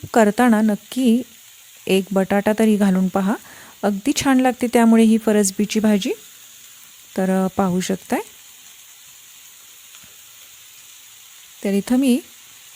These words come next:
या बटाट्याच्या फोडी छान अशा करून घेतलेल्या आहेत आणि आता फरसबी आणि बटाटा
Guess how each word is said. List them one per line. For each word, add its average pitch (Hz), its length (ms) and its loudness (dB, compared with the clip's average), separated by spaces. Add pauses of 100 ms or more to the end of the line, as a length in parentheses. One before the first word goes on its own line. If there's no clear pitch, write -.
या 196 140 -2 (100)
बटाट्याच्या 202 520 -4
फोडी 214 440 -2
छान 196 240 -2
अशा 190 200 -6
करून 190 340 -2
घेतलेल्या 196 440 -2
आहेत 196 240 -2 (140)
आणि 185 260 -4
आता 185 180 -6
फरसबी 233 580 -2
आणि 247 200 0
बटाटा 202 500 -2